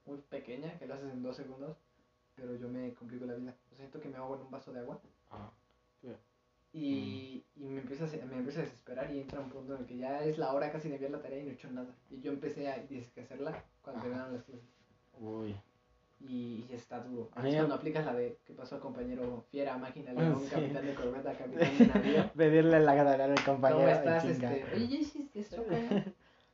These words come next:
Speaker 2: Oye,
Speaker 1: Ah, no.
Speaker 2: buenas tardes. <laughs> ¿Ya
Speaker 1: No,
Speaker 2: comiste?
Speaker 1: ya, noches, güey, ya es noche, porque
Speaker 2: <laughs>
Speaker 1: ya te pasaste
Speaker 2: Y
Speaker 1: otra vez
Speaker 2: noches,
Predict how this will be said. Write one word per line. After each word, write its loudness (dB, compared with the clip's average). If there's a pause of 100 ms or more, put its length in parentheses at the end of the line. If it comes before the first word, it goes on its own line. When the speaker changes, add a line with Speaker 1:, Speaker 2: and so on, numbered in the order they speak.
(260)
Speaker 2:
Oye, 4
Speaker 1:
Ah, 6
no. 6
Speaker 2:
buenas 8
tardes. 6
<laughs> 4
¿Ya 2
Speaker 1:
No, -2
Speaker 2:
comiste? 6
Speaker 1:
ya, 2
noches, 4
güey, 4
ya 2
es -2
noche, 4 (100)
porque 8
Speaker 2:
<laughs> -6
Speaker 1:
ya 4
te 0
pasaste 0
Speaker 2:
Y -2
Speaker 1:
otra -2
vez 10
Speaker 2:
noches, 12